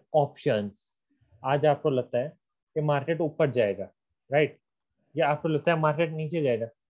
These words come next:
तो उस हिसाब से आप डीलिंग करते हो, तो उसे बोलते हैं options ट्रेडिंग, right? अब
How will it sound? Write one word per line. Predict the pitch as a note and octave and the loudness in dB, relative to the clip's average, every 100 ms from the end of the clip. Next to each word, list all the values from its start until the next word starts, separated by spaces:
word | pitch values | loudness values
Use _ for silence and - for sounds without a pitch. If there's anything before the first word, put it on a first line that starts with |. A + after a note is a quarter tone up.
| - | -14
तो | G#3 - | -14 -4
उस | F#3+ G#3 | -2 2
हिसाब | F#3 F3 D#3+ E3 | 2 4 2 2
से | F3 | 0
आप | E3 | 0
डीलिंग | C#3+ C#3+ D3+ D3 | 2 0 0 -2
करते | D3 B2 C3+ | -4 -4 -4
हो, | C3 D#3+ | -2 -4
तो | - - | -4 -14
उसे | - E3 | -8 -6
बोलते | C#3 A#2+ - | -4 -6 -8
हैं | - | -6
options | C#3 - D3+ D3 - | -6 -6 -8 -8 -8
ट्रेडिंग, | A2+ G2 F#2+ - _ _ _ _ _ - | -4 -4 -4 -10 _ _ _ _ _ -6
right? | C3+ C3+ _ _ _ _ _ _ _ _ _ _ _ _ _ - | -4 -4 _ _ _ _ _ _ _ _ _ _ _ _ _ 2
अब | E3+ D3 | 2 2